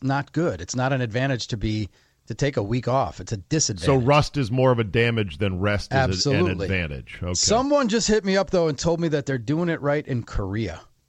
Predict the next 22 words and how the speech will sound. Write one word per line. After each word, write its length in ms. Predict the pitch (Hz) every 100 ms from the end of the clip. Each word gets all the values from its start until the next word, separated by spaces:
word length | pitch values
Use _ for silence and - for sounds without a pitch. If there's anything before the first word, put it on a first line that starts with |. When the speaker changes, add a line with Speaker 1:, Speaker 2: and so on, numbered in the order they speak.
| _ _ _ _
Speaker 2:
How 200 | 123 123
so? 340 | - 117 98 - _ - _ -
Speaker 1:
In 140 | 147
Korea, 720 | 147 - 151 190 262 127 113 - _ _
they 220 | 113 139 143
have, 520 | 156 156 151 123 - _ -
okay, 240 | 143 139
so 180 | 127 139
the, 160 | 123 123
the, 440 | - 151 143 135 - -
in 140 | 160
essence, 260 | 175 180 147
they 80 | 160
would 140 | 143
have, 140 | 143 127
like, 140 | 131
our 120 | 143
two 200 | 143 -
wild 340 | 139 131 120 117
card 240 | 101 92
teams, 260 | - 82 87
right? 260 | 95 117